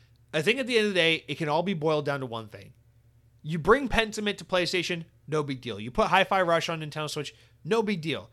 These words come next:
You put Sea of Thieves on PlayStation five, the game's six years old now, who cares, whatever. That's great. Hopefully they inject some new life into the game that n-, no one cares, it's fine.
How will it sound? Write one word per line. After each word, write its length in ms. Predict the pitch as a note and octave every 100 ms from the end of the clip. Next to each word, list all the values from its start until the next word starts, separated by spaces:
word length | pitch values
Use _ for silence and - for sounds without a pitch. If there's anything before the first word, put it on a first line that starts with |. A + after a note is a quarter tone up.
| _ _
You 80 | C3+
put 160 | A3
Sea 180 | A3 A#3+
of 60 | A3
Thieves 180 | G#3+
on 120 | G3+ F#3
PlayStation 400 | G3 F3+ F3+ F3
five, 180 | F#3+
the 60 | E3
game's 220 | F3+ F3+
six 200 | F#3+ F3
years 160 | F3+ D#3+
old 200 | E3+ E3
now, 160 | E3
who 100 | D3+
cares, 440 | E3 - C3+ B2 B2+
whatever. 440 | C3 B2 A#2+ B2 - - -
That's 160 | C3+
great. 300 | C3+ D3+ C3+
Hopefully 340 | B2 C#3 D#3 C#3
they 220 | C#3+ C#3+
inject 380 | D3+ C3+ C#3 -
some 180 | C#3
new 100 | B2+
life 240 | C3 B2 A#2+
into 140 | B2
the 40 | B2
game 200 | A#2 A2+
that 120 | A#2 A#2+
n-, 180 | B2 G#2
no 100 | B2+
one 140 | A#2
cares, 240 | - - -
it's 80 |
fine. 180 | - G2+